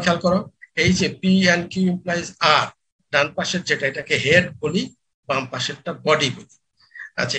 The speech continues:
এইখানে বামে ডানে আছে, নিচের গুলাতে আটটা রুল আছে, সেখানে বাম ডান আছে,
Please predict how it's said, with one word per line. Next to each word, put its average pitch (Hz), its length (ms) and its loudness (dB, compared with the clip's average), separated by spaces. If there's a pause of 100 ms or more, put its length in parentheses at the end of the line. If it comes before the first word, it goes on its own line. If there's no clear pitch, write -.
এইখানে 180 280 2 (180)
বামে 156 400 2 (180)
ডানে 147 260 0 (160)
আছে, - 140 -8 (140)
নিচের 147 260 -8
গুলাতে 147 240 -6 (100)
আটটা 139 200 -6
রুল 151 180 -4
আছে, 180 120 -6 (120)
সেখানে 143 240 -4 (140)
বাম 135 160 0 (100)
ডান 143 140 -6 (120)
আছে, - 120 -12